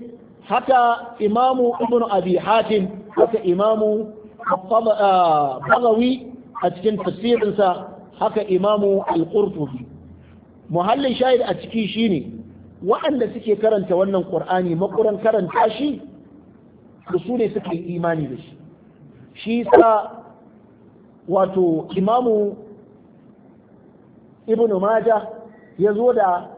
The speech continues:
hadisi ingantacce daga manzon Allah sallallahu alaihi wasallam a cikin sunan ɗinsa,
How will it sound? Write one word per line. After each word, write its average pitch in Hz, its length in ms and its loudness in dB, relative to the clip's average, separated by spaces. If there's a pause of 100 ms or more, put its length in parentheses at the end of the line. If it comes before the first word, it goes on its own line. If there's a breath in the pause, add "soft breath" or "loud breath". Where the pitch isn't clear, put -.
(640)
hadisi 202 560 -4
ingantacce 175 640 -4
daga 165 160 2
manzon 156 340 -2
Allah 202 320 0
sallallahu 175 380 -2
alaihi 160 160 0
wasallam - 260 4
a - 60 -8
cikin 226 340 0 (360)
sunan 233 240 0
ɗinsa, 196 400 0